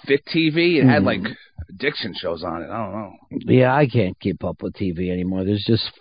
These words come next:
Speaker 2: far and away too many, uh, channels.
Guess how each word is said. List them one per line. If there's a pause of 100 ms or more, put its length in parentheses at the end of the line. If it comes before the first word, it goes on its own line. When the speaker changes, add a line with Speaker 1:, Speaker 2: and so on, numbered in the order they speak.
(160)
Speaker 2:
far
and
away (120)
too
many,
uh,
channels.